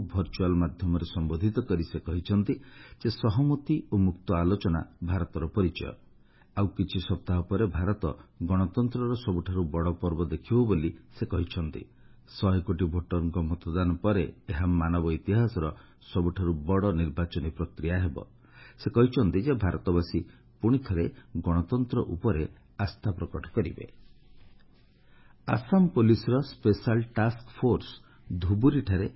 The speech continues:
ଆଇଏସ୍ଆଇଏସ୍ ପ୍ରମୁଖ ହାରିସ୍ ଫାରୁକି ଓ ଅନ୍ୟ ଜଣେ ସହଯୋଗୀଙ୍କୁ ଗିରଫ କରିଛି। ଆସାମ ପୋଲିସର ମୁଖ୍ୟ ଲୋକସମ୍ପର୍କ ଅଧିକାରୀ କହିଛନ୍ତି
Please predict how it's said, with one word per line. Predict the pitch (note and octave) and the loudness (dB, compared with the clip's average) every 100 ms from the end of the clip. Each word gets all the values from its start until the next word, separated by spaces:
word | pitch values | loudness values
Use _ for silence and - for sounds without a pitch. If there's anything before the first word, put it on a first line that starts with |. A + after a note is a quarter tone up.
| - - - | -14 -14 0
ଆଇଏସ୍ଆଇଏସ୍ | G#2+ A#2+ C3+ B2 A2 A2+ G#2+ | 6 6 6 4 4 4 0
ପ୍ରମୁଖ | - F#2+ F2+ F2 C3 B2+ | -2 2 2 0 -2 -4
ହାରିସ୍ | - F#2+ F#2 - | 0 0 0 -2
ଫାରୁକି | - F#2 F2 D#2+ B2+ - - - | -2 0 0 2 0 -2 -14 -10
ଓ | - - | -4 0
ଅନ୍ୟ | G#2+ G#2 G2 | 4 4 6
ଜଣେ | F#2+ F#2+ | 4 2
ସହଯୋଗୀଙ୍କୁ | - F2 G2 A#2 G#2+ F2 F2 - | 0 0 2 2 0 -2 -2 0
ଗିରଫ | A2 G2 - | 2 2 0
କରିଛି। | E2+ E2 - - - - _ - - - | -6 -8 -10 -14 -20 -20 _ -20 -14 -2
ଆସାମ | G#2+ - A2+ | -2 4 4
ପୋଲିସର | G2+ A2 G2 F#2 G2+ | 4 4 2 2 2
ମୁଖ୍ୟ | F#2 F2+ - | 2 0 0
ଲୋକସମ୍ପର୍କ | F#2 F2 F2+ - B2 A#2 - A#2 | 2 2 0 -2 -2 -2 -2 0
ଅଧିକାରୀ | E2+ E2+ F2 D#2+ | 0 0 -2 0
କହିଛନ୍ତି | E2 D#2+ G#2 G2+ | -2 -2 0 0